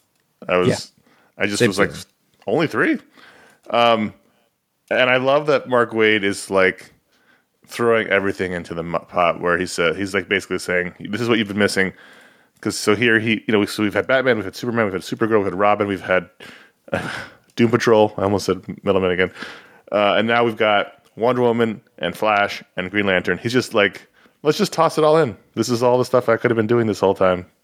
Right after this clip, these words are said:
Speaker 1: and you missed out." And I, you know, I don't know that this
Speaker 2: I
Speaker 1: wouldn't
Speaker 2: like
Speaker 1: have
Speaker 2: that
Speaker 1: been my
Speaker 2: there's
Speaker 1: pick.
Speaker 2: an element of spite to it for you.
Speaker 1: Yeah.
Speaker 2: Th-, there's just a bit of, "Oh yeah,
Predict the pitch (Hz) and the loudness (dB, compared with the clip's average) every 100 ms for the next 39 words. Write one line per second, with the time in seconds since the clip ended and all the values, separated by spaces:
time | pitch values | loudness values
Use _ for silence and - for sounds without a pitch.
0 | _ 98 98 98 92 87 73 - _ _ | _ -4 0 0 -2 -2 -4 -8 _ _
1 | _ 95 95 92 - 95 87 - _ - | _ -2 -2 -4 -6 -4 -4 -6 _ -20
2 | - _ _ _ _ _ _ _ _ _ | -20 _ _ _ _ _ _ _ _ _
3 | _ _ - 127 127 127 110 - - - | _ _ 0 2 4 4 2 2 2 4
4 | 104 - 185 185 175 160 160 147 127 - | 4 4 4 2 2 0 2 0 0 -4
5 | - 120 - 107 92 - - 87 82 90 | -2 -2 -2 -6 -6 -6 -6 -6 -6 -12
6 | _ _ 113 92 _ _ _ _ _ _ | _ _ -2 -2 _ _ _ _ _ _
7 | - - 170 143 143 - 160 143 143 151 | 0 2 2 2 2 0 0 2 2 0
8 | 139 143 202 330 | 0 4 4 2